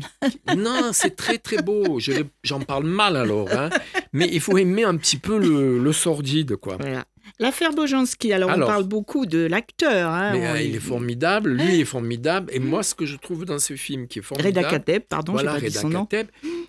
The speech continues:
Speaker 1: Et, euh, Sarah Giraudot, qui, qui d'habitude, voilà, eh ben là,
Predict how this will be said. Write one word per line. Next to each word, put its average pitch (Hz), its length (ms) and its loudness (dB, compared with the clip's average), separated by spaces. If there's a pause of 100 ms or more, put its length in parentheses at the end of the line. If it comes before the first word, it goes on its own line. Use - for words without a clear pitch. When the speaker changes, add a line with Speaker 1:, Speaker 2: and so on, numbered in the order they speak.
(360)
Speaker 1:
Et, 196 360 2
euh, 104 1160 -6
Sarah 165 420 -2
Giraudot, 139 600 -6
qui, 104 160 -8
qui 113 240 -10
d'habitude, 127 540 -12
voilà, 117 240 -14 (500)
eh 120 60 -2
ben 104 200 -6
là, 151 200 -4